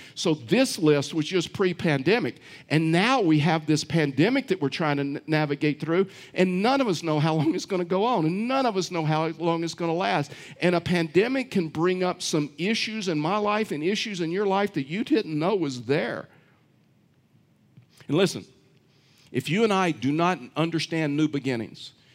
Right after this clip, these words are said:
if you and I do not understand how to transition from one thing to the other, you will be paralyzed if you focus on your giants, whatever they are. It's vaccination, mask, guidelines, social distancing, government,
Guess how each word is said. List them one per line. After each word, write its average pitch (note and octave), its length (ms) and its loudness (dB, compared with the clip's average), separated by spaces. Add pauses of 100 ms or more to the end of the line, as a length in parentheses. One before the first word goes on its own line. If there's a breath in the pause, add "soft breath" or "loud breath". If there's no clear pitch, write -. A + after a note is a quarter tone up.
(140 soft breath)
if C#3 180 -2
you G3 140 0
and A3 100 2
I G3 140 2
do D3+ 160 0
not E3 240 2
understand E3 520 -2
how C#3 120 0
to B2+ 100 -2
transition D#3+ 680 -4
from C3 220 -4
one E3 240 -2
thing E3+ 260 -4
to E3 120 -2
the D3+ 100 -2
other, E3 180 0
you C#3 220 -6
will C#3+ 140 -4
be C#3+ 140 -4
paralyzed C#3 600 -2
if B2 120 -6
you D#3+ 80 -4
focus D3+ 380 -4
on D3+ 100 -4
your C#3+ 120 -6
giants, C#3+ 340 -4
whatever C#3+ 260 -6
they C#3+ 120 -8
are. - 200 -12 (2500 soft breath)
It's A#2 160 -6
vaccination, D3+ 800 -2
mask, D3 540 0
guidelines, D3 600 -2
social D#3 420 -2
distancing, D3 800 -4
government, D3+ 600 -2